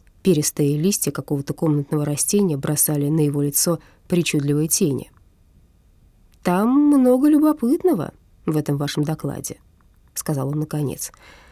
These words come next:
«Ваше отношение к войне мне в общих чертах известно, но, признаться, вы,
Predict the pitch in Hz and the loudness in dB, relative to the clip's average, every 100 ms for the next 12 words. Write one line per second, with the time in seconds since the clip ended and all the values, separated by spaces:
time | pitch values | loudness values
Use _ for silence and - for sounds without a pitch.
0 | - _ - 190 233 403 - 381 302 302 | -20 _ -2 2 2 2 0 0 2 4
1 | 285 - 359 330 285 220 226 220 233 339 | 4 4 4 6 4 2 4 4 6 4
2 | 392 269 277 285 277 - - 277 311 294 | 4 4 6 6 6 0 -2 2 2 2
3 | - 285 - 277 277 262 294 254 156 - | 0 0 0 0 0 0 0 2 2 0
4 | 127 - - - - - 262 277 285 277 | -2 -6 -12 -20 -20 -4 4 8 8 6
5 | 269 247 254 269 262 247 226 247 247 233 | 4 2 4 4 4 4 4 4 4 2